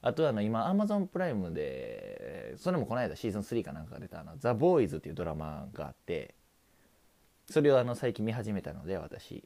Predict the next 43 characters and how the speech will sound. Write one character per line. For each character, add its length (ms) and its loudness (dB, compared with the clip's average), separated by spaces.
一 100 -4
緒 100 2
に 100 2
見 80 2
て 100 2
く 100 2
れ 80 8
る 80 0
人 120 -4
募 120 -6
集 180 -8
で 120 -4
す。 280 -14
あ 120 4
の、 280 6
私 320 6
何 240 6
か 120 10
見 140 4
る 80 2
と 100 2
き 160 -2
一 60 -2
緒 120 -2
に 120 -2
こ 220 6
う、 20 4
感 220 2
想 180 4
と 80 0
か 80 2
シ 140 2
ェ 40 8
ア 40 4
し 60 -4
て 100 -2
く 100 2
れ 80 6
る 60 2
人 240 -2
お 80 6
ら 120 6
な、 260 -4